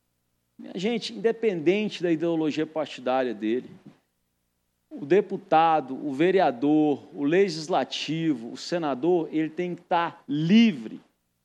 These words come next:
pra poder falar o que bem entender, defender aquilo que ele acha certo, porque é só assim que a gente vai ter a nossa democracia plena.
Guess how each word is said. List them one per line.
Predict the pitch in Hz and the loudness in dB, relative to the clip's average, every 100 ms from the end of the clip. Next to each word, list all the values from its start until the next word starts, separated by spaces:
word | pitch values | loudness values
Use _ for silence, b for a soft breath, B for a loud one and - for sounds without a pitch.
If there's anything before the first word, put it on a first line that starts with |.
| _ | _
pra | 156 | -10
poder | - 160 170 | -6 -2 -2
falar | 165 143 123 131 175 175 - | 0 0 2 2 2 0 -8
o | 135 | -12
que | 151 | -10
bem | 123 147 196 220 | -2 0 0 0
entender, | 185 180 131 120 143 175 170 - _ _ | 0 0 0 0 2 0 -2 -14 _ _
defender | 127 185 214 - 196 143 139 190 - | 4 4 4 2 2 2 4 4 4
aquilo | 151 147 - 190 180 | -2 -6 -4 -6 -4
que | 175 | -2
ele | 151 | 2
acha | 151 127 127 | 2 0 -8
certo, | - - 139 165 - - _ _ _ _ | -8 -2 0 0 -4 -16 _ _ _ _
porque | 156 139 175 | -6 0 0
é | |
só | 156 196 196 | 0 0 -2
assim | 196 185 | -2 -8
que | 175 | -4
a | |
gente | 165 175 - | -4 -4 -4
vai | 175 | -4
ter | - 160 | -4 -6
a | |
nossa | 160 160 151 | -6 -8 -8
democracia | 160 160 - 151 151 - 165 | -8 -8 -6 -2 -2 -4 -8
plena. | - 113 104 | -6 -6 -6